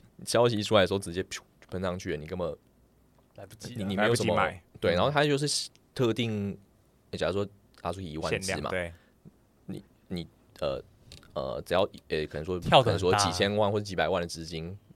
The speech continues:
Speaker 1: 其实就很好拉，而且不需要太多人知道。
Speaker 2: 嗯。
Speaker 1: 就它是一个，不像币，可能说，诶，有一个消息，可能还要花很多时间去传播，
Speaker 3: 嗯。
Speaker 1: 才会到整个市场资金。但是本来会参与N F T，现在就相对，可能就，又，又能买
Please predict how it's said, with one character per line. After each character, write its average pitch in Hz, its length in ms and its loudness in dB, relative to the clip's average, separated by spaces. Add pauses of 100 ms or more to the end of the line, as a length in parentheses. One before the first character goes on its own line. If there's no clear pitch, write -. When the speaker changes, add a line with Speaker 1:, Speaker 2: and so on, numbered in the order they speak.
(120)
Speaker 1:
其 85 120 -10
实 80 60 -10
就 90 120 -4
很 85 80 -10
好 73 120 -4
拉， 78 120 -2
而 76 120 -4
且 87 140 -4
不 87 100 -8
需 90 80 -4
要 87 60 2
太 85 160 0
多 82 160 -4
人 76 80 -6
知 - 160 -10
道。 - 160 -4
Speaker 2:
嗯。 117 340 -8
Speaker 1:
就 107 80 -2
它 98 160 2
是 104 180 -4
一 98 80 -6
个， 82 340 -2 (680)
不 92 80 -8
像 104 180 -2
币， 98 180 -6
可 82 100 -10
能 73 80 -10
说， 82 120 -6
诶， 92 100 -4 (100)
有 78 100 -8
一 - 20 -8
个 87 60 -8
消 90 200 -2
息， 76 140 -10
可 73 100 -10
能 78 100 -14
还 80 60 -10
要 82 100 -8 (280)
花 90 120 0
很 78 120 -6
多 80 120 -8
时 82 80 -12
间 78 160 -10
去 82 180 -14
传 - 260 -12
播， 78 200 -12 (220)
Speaker 3:
嗯。 98 120 -12
Speaker 1:
才 85 140 -4
会 80 80 -4
到 90 100 -2 (260)
整 73 140 -4
个 78 80 -8
市 90 160 -6
场 - 220 -10
资 87 140 -16
金。 76 220 -14
但 95 120 -2
是 98 60 -4
本 80 140 -2
来 80 80 -4
会 92 120 -2
参 90 160 -4
与 - 20 -10
N 78 120 -8
F 71 100 -12
T， 76 100 -14
现 71 140 -14
在 69 60 -12
就 71 120 -10
相 71 180 -12
对， 71 200 -12 (1000)
可 - 180 -8
能 78 80 -6
就， 90 100 -8 (200)
又， 104 100 -2
又 110 180 2
能 98 140 0
买 73 260 0